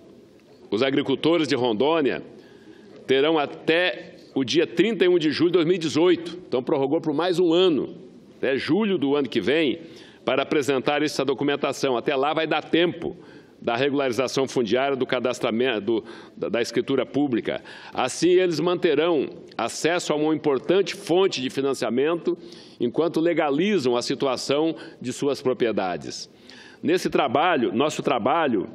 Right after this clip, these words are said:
agora é buscar apoio nas esferas estadual e federal, de modo a acelerar a emissão de títulos de imóveis rurais em Rondônia. Nesse sentido, eh, pretendemos, em breve,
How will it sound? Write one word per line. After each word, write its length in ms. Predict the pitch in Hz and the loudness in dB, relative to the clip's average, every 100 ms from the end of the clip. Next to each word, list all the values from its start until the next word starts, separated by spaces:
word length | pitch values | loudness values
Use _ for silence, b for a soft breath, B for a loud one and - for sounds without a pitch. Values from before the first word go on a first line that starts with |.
| - | -8
agora 360 | - 120 139 170 | -2 0 2 2
é 20 | |
buscar 380 | 160 160 - 165 | 0 -2 0 0
apoio 580 | 151 - 170 190 160 117 | -2 2 6 6 6 2
nas 220 | 123 123 | 0 -2
esferas 420 | 127 - 147 139 | -4 0 0 0
estadual 500 | - 135 110 135 160 | -2 -2 2 2 0
e 40 | |
federal, 640 | 139 139 117 101 135 135 - B B B B | 0 0 0 0 0 0 -2 B B B B
de 120 | 117 | -2
modo 380 | 135 147 170 165 | 2 2 2 0
a 40 | |
acelerar 720 | 147 - 190 196 165 175 180 | -2 0 0 2 2 2 2
a 80 | 139 | 2
emissão 380 | 143 135 - 143 | 2 0 0 -2
de 140 | 120 | -2
títulos 680 | - - 202 - 104 - - B B B | -4 -2 -2 -2 -4 -4 -10 B B B
de 140 | 101 | -2
imóveis 360 | 135 131 151 110 | 0 2 2 0
rurais 720 | 104 107 156 156 110 - - B B B B B | -2 0 2 0 -2 -6 -12 B B B B B
em 140 | - | 0
Rondônia. 720 | 127 123 117 147 175 143 90 - - - - - - - - | 2 2 2 4 4 2 0 -4 -14 -20 -20 -20 -20 -20 -12
Nesse 260 | - 160 165 | -2 0 0
sentido, 640 | 175 160 - 190 185 202 196 B B B B B | 0 0 0 0 0 -2 -4 B B B B B
eh, 240 | 120 139 | -4 -2
pretendemos, 760 | 135 180 - 170 147 175 196 170 | 0 0 2 2 4 2 2 2
em 100 | 202 | 2
breve, 600 | 175 175 160 98 78 | 2 2 2 -2 -6